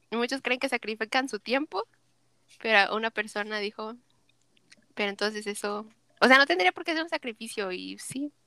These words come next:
creo, no sé. Y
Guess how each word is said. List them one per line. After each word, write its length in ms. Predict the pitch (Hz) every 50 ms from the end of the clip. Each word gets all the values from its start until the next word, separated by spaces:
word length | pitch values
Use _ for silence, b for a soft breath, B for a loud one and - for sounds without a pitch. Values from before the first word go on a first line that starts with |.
| _ _ _ -
creo, 340 | - - - - 233 233 233
no 220 | 226 226 214 220
sé. 200 | 226 - - 226 _ _ _ _ B B B B B B B B B B B B B B B B B _ _ _ _ _ _ _ _ _ _ _ _ _ _ - - _ _ _ _ _ _ -
Y 920 | 262 247 233 226 220 214 208 208 208 202 202 202 202 196 196 196 196 196